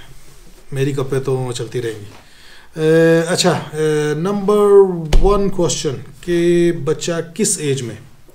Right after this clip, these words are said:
स्कूल में दाखिल होता है, कब से Schooling एज जो है वो तुर्की में start होती है?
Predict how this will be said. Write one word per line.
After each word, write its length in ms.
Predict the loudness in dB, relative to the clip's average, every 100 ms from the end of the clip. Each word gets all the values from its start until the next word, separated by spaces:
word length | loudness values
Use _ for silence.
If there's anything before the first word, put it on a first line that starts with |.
| -20 _ _
स्कूल 320 | -14 -6 -4
में 240 | -2 -4 -4
दाखिल 460 | -4 -4 -6 -8 -8
होता 260 | -8 -6 -8
है, 160 | -8
कब 140 | -8 -8
से 200 | -6 -6
Schooling 480 | -6 -6 -4 -2 2
एज 180 | 0
जो 180 | 0 -4
है 120 | -4
वो 560 | -8 -8 -4 -2 -4 -4
तुर्की 280 | -8 -8 -8
में 160 | -6 -6
start 280 | -8 -10
होती 220 | -12 -14 -20
है? 220 | -20